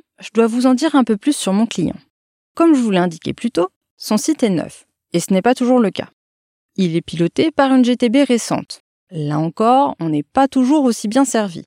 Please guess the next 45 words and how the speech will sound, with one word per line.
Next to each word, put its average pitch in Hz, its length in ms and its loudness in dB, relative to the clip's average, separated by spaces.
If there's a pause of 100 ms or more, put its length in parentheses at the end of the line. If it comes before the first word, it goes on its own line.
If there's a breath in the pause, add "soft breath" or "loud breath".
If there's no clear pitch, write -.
(440)
Et 254 80 4
la 208 140 4
majorité 247 560 2
de - 60 -10
ses 160 200 -6
occupants 226 420 -2
sont 202 140 -2
des 156 260 -2
ingénieurs 208 540 0 (160)
et 196 80 -2
des 185 140 2
chercheurs. - 580 -10 (540)
Bon, - 100 -10 (380)
je 180 160 0
n'ai 180 140 2
rien 233 280 2
contre 202 260 -4
les 165 140 -2
chercheurs, 214 540 -2
bien 175 180 0
au 170 80 -2
contraire. - 560 -4 (200)
Mais 220 100 0
pendant 330 220 0
que - 80 -14
ces 240 140 0
messieurs, 214 420 0
dames 185 400 -2
sont - 200 0
concentrés 240 460 -2
à 160 100 -2
créer 277 220 -2
le 233 100 4
monde 254 240 4
de 240 80 0
demain, 175 300 -2 (360)
ils 226 120 4
ne 220 80 4
sont 214 160 -4
pas 320 160 0
franchement 285 340 2
concentrés 254 480 -2
sur 240 200 -4
leurs 214 200 0
éco-gestes. - 640 -4